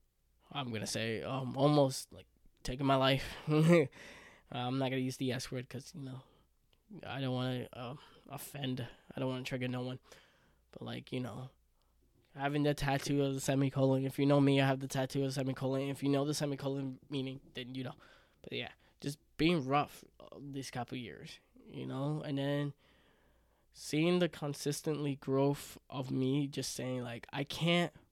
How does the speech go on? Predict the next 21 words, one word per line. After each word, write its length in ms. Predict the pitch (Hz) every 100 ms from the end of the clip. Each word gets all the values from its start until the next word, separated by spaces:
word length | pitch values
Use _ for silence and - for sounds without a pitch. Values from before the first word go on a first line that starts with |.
| _ _ _ _ -
change 340 | 170 160 147
what 140 | 143
happened 440 | 131 277 - 139 135
to 80 | 135
me 160 | 135
before." 520 | 123 127 - - - - _ _ _ _ _ _ _ _ -
And 120 | 143
that's 240 | 135 143
when 140 | 160 143
people 260 | 147 139
start 220 | 131 131 127
realizing. 500 | 95 - - - - _ - - _
You 100 | -
can't 280 | - 190 214
change 540 | - - 190 180 160 - _ _ _ _ _ _
what 140 | - 135
happened 360 | 135 135 131
before 460 | 127 120 120 95 - -
in 80 | 143
the 100 | 127
past. 520 | - - - -